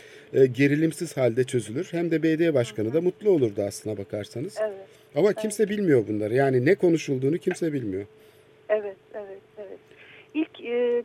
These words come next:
Speaker 2: kuruldan onaylanan çok böyle avam proje bile diyemeyeceğimiz,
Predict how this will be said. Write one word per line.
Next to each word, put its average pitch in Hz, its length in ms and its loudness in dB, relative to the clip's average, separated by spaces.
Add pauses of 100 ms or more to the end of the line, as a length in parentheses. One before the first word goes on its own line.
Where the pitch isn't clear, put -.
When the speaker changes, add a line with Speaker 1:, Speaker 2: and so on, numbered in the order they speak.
Speaker 2:
kuruldan 277 420 -2
onaylanan 247 800 -2
çok 294 200 -8 (240)
böyle 247 300 2
avam 277 380 4
proje 254 480 -6
bile 240 220 -6
diyemeyeceğimiz, 233 920 -6